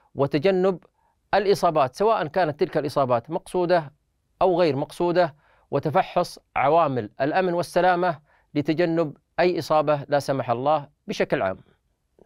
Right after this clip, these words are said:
وسوف تتعرف عزيزي الطالب بنهاية الدرس، أولًا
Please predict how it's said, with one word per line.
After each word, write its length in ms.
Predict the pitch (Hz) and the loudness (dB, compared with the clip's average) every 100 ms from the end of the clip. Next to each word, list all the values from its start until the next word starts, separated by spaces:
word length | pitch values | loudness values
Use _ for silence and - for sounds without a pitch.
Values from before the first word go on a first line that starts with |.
| _ _ _ _ _ _ _ _ _ _ _ _ _ _ _ _ _ _ _ _ _ _ _ _ _ - | _ _ _ _ _ _ _ _ _ _ _ _ _ _ _ _ _ _ _ _ _ _ _ _ _ -6
وسوف 340 | 127 214 240 | 0 2 2
تتعرف 560 | 208 175 185 190 160 151 | 2 2 2 2 0 0
عزيزي 300 | 127 156 147 | 0 0 -4
الطالب 380 | - 147 123 95 | -2 0 0 -2
بنهاية 380 | 131 143 196 170 | -4 0 0 -2
الدرس، 460 | 147 143 135 147 - _ _ _ _ _ - | -2 0 0 -2 -14 _ _ _ _ _ -2
أولًا 520 | 165 170 208 214 202 | 2 4 4 2 0